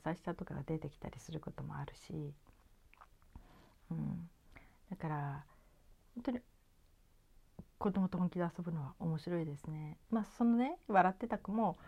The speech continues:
悪い子ってわけじゃないし、きちっとは表面的にはすごくいい子なんですよね。ただその、このい-、いう遊びの中で彼が、男の子が表現した、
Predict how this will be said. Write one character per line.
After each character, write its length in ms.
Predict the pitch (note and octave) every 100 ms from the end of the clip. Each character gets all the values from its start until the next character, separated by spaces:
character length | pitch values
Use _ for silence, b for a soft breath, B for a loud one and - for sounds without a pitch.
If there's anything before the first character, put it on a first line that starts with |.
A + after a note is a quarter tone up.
| B B B
悪 240 | E3 E3+ C#4+
い 40 |
子 120 | -
っ 40 | -
て 140 | E3+
わ 80 | D#3+
け 100 | D3
じ 100 | D#3
ゃ 20 |
な 140 | E3 E3
い 60 |
し、 320 | - A3 G3 F3
き 80 |
ち 120 | - C#4
っ 60 | -
と 100 | F3
は 80 | D#3+
表 180 | D#3+ G#3+
面 140 | A#3
的 160 | A#3+ A#3+
に 80 | B3
は 60 |
す 120 | G3
ご 80 | F3
く 140 | - E3+
い 40 |
い 40 |
子 100 | -
な 120 | D3 C#3+
ん 20 |
で 160 | C#3+
す 80 | C#3+
よ 100 | D3+
ね。 220 | D3 E3 - B B B
た 100 | -
だ 140 | G#3+ F#3+
そ 120 | F3
の、 380 | D#3+ D#3+ D3+ -
こ 100 | F3
の 140 | E3+
い-、 140 | F3 F3+ - -
い 60 | F3+
う 640 | F3 F3 E3+ F3 E3 - F3+ -
遊 60 |
び 80 | F3
の 100 | F3
中 240 | F3 E3+
で 100 | D#3+ D#3 -
彼 240 | - E3 D#3
が、 220 | D#3+ F#3 - - -
男 240 | F3 F3+ E3
の 100 | D#3+
子 120 | D#3+
が 140 | -
表 260 | F3+ G3 F3+
現 80 | F3+
し 60 |
た、 340 | - F3 D#3+